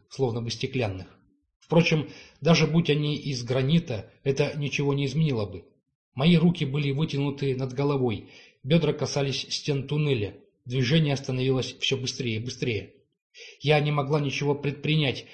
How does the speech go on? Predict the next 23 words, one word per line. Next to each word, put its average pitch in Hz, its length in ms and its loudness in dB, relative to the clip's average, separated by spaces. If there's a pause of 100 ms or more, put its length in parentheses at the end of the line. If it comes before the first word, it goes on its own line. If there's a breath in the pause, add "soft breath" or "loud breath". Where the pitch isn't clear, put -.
(200 loud breath)
разве 123 260 0
что 135 320 -2
закинуть 135 540 -4
вверх 117 320 -2
голову 123 480 0 (220 loud breath)
и 170 100 4
смотреть 151 500 0
на 127 120 -4
стремительно 135 680 -4
уменьшающееся 127 920 -4
чёрное 127 400 -2
пятно, 135 640 -6
отверстие, 135 640 -2 (260 loud breath)
в - 80 -20
которое 120 380 2
я 113 240 0 (160)
провалилась. 117 640 -4 (800)
Оно 156 240 6
сжималось, 131 640 4 (260 loud breath)
превращаясь 120 600 0
в - 80 -14
тёмную 135 380 0
точку, - 440 -2